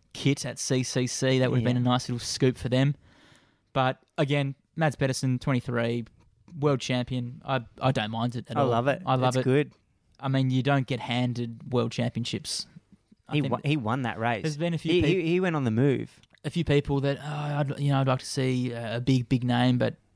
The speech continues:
Speaker 1: this guy, he's gonna, he is gonna be a big name. He is one of the strongest blokes in the peloton.
Speaker 2: You don't accidentally win world championships.
Speaker 1: Not six and a half hours in the rain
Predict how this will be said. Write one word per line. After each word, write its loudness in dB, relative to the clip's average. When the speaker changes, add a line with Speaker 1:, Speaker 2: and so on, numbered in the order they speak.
Speaker 1:
this -10
guy, 2
he's 0
gonna, 0
he 2
is 2
gonna -2
be -6
a -8
big -6
name. -6
He 2
is 0
one 0
of -2
the -6
strongest 0
blokes -4
in -6
the -6
peloton. -6
Speaker 2:
You 0
don't 0
accidentally 2
win 2
world 4
championships. -4
Speaker 1:
Not 2
six -2
and -2
a 0
half -2
hours 0
in -4
the -4
rain -4